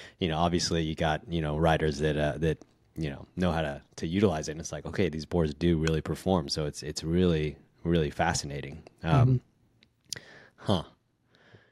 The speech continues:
Speaker 2: It's
Speaker 1: I
Speaker 2: funny,
Speaker 1: guess
Speaker 2: for me, each one really is, like, a unique, like, there's some blended elements into, like, what makes our boards the way they are.
Speaker 1: Yeah.
Speaker 2: But the Twinsman is very different from the Bongia,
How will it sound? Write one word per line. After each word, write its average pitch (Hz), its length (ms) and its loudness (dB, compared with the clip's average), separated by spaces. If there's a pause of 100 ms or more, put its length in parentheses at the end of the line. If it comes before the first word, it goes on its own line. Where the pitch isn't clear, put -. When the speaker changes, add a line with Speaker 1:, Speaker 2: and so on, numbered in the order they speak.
(200)
Speaker 2:
It's 175 200 -2
Speaker 1:
I 165 100 8
Speaker 2:
funny, - 0 -
Speaker 1:
guess - 200 4
Speaker 2:
for - 160 -8
me, 185 140 6
each 175 320 2
one 147 300 6
really 127 340 6
is, 120 220 4
like, 113 300 2
a 110 80 4
unique, 110 840 2 (1300)
like, 123 300 0
there's 156 420 2
some 160 200 4
blended 143 460 4
elements 135 600 0
into, 110 340 2
like, 107 220 2
what 113 160 4
makes 107 400 0
our 113 120 4
boards 110 580 2 (100)
the 113 80 6
way 110 180 8
they 104 160 8
are. 110 340 6 (440)
Speaker 1:
Yeah. 85 240 6
Speaker 2:
But 107 360 2
the 120 80 2
Twinsman 147 480 4
is 117 120 0
very 131 220 8
different 117 360 2
from 107 240 0
the 101 60 -2
Bongia, 104 720 4